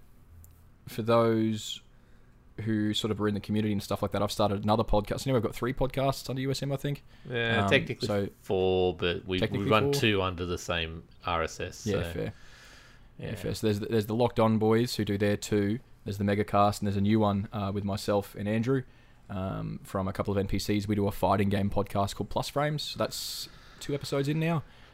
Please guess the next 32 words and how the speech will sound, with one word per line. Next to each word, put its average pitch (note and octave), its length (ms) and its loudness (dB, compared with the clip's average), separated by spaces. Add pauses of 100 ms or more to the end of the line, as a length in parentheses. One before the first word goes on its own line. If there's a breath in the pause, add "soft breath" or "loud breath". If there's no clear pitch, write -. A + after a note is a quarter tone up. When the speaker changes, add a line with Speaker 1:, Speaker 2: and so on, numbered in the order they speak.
(180 soft breath)
Speaker 1:
Um, G2+ 440 2 (180)
so - 80 0
Speaker 2:
I A#2 60 6
Speaker 1:
I've A2+ 80 2
been C3+ 80 6
Speaker 2:
hear D3 140 8
Speaker 1:
playing C3 180 8
a - 20 6
Speaker 2:
there's F#2+ 140 2
Speaker 1:
lot F#2+ 80 2
of - 120 -4
fighting - 280 0
Speaker 2:
w-, - 100 -4
one, A#2+ 140 4
Speaker 1:
games. A#2+ 160 -2
Speaker 2:
one A#2 160 4
of G#2+ 80 0
that - 180 2
pairing G#2 440 4
of F#2 100 -8
a G2+ 40 0
couple G2 280 -2
of F2+ 60 0
N F2 40 -8
P F#2+ 120 -4
Cs F#2 260 -4
is F2+ 160 -6
rather F2+ 280 2
happy F#2 360 0
that F2 180 -4
you're F2+ 260 -2
now, E2+ 440 -2